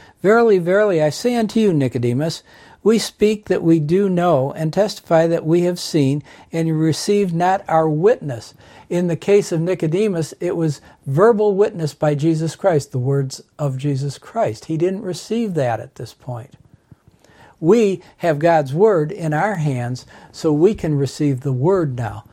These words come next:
in faith. Taken in the simplest and most straightforward manner possible, instead of representing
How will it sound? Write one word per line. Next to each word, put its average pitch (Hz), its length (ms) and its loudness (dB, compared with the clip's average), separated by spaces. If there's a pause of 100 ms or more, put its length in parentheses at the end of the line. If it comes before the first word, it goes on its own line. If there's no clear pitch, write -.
(420)
in 139 180 -6
faith. 117 480 -8 (920)
Taken 254 520 2 (100)
in 170 180 0
the 143 120 -2
simplest 254 920 -4 (100)
and 160 180 -6
most 143 240 -4
straightforward 196 1400 -4 (260)
manner 170 540 -6 (100)
possible, - 800 -10 (880)
instead 226 680 0
of 185 200 -4
representing 175 760 -2